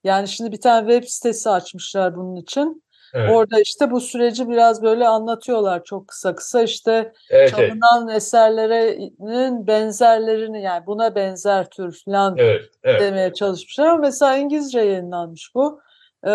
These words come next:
Speaker 1: oysa ki yani ha-, hakikaten bir evrensel müze olarak davranmak belki de bu konuda hakikaten, e, bi-, bi-, bu bilgilendirmeyi çok dilli yapmak yani. Bir, bir sürü dil
Speaker 2: En az-,
Speaker 1: olamaz belki
Speaker 2: en,
Speaker 1: ama.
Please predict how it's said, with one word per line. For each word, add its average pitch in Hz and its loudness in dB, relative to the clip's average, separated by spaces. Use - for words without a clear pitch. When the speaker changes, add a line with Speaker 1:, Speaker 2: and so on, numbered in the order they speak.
Speaker 1:
oysa 220 0
ki - -10
yani 226 0
ha-, 208 -6
hakikaten 226 -4
bir 208 0
evrensel 208 0
müze 208 -6
olarak 196 -4
davranmak 196 -4
belki 214 0
de 247 0
bu 214 -12
konuda 214 -6
hakikaten, 240 -2
e, 202 -2
bi-, 190 -16
bi-, 196 -10
bu 202 -6
bilgilendirmeyi 214 0
çok 233 -6
dilli 196 -6
yapmak 180 -2
yani. 165 -4
Bir, 175 -20
bir 196 -10
sürü 196 -10
dil 202 0
Speaker 2:
En - 0
az-, 202 2
Speaker 1:
olamaz 185 -8
belki 277 2
Speaker 2:
en, 262 6
Speaker 1:
ama. 294 2